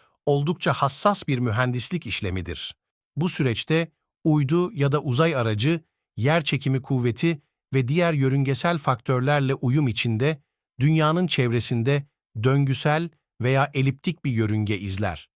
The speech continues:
Yörüngeye yerleşme başarıyla tamamlandıktan sonra uzay aracı belirlenen yörüngede stabil bir şekilde seyahat eder ve planlanan görevlerini yerine getirebilir.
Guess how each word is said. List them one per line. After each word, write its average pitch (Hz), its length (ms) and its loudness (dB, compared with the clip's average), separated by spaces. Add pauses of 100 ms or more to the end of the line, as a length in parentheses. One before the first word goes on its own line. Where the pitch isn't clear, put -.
(680)
Yörüngeye 180 520 2
yerleşme 143 580 0
başarıyla 139 500 0
tamamlandıktan 127 840 0
sonra 127 520 0 (340)
uzay 170 360 2
aracı 127 320 0
belirlenen 117 520 0
yörüngede 123 680 0 (260)
stabil 165 520 0
bir 139 80 0
şekilde 120 440 -2
seyahat 120 500 0
eder 139 380 0 (340)
ve 135 120 2
planlanan 139 540 0
görevlerini 123 720 0 (180)
yerine 123 400 0
getirebilir. 120 880 -2